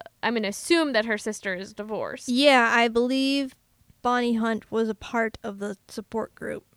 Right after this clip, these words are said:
Speaker 1: Yeah.
Speaker 2: And she hosts it at her house.
Speaker 1: Yeah, she's, like, the moderator or whatever. But you don't know why. You, you have no lead into this. It just is cut straight to, and you're in this weird handy cam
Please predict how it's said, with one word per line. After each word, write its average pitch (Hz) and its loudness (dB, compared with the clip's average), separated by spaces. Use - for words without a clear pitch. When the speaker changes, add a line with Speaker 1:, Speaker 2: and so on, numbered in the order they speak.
Speaker 1:
Yeah. 240 -2
Speaker 2:
And 233 0
she 226 -4
hosts 247 0
it - -8
at 208 -8
her 208 -8
house. 220 -4
Speaker 1:
Yeah, 208 2
she's, 233 -10
like, 214 -4
the 202 -8
moderator 202 -6
or - -8
whatever. - -12
But 262 -8
you 302 -2
don't 302 0
know 262 4
why. 202 4
You, 247 -2
you 254 -2
have 262 6
no 294 4
lead 262 0
into 214 0
this. 196 -2
It 202 -4
just - -6
is 202 -12
cut - 0
straight 220 -2
to, 240 -2
and 226 0
you're 202 0
in 220 -2
this 196 -6
weird 226 0
handy 214 -4
cam 220 -4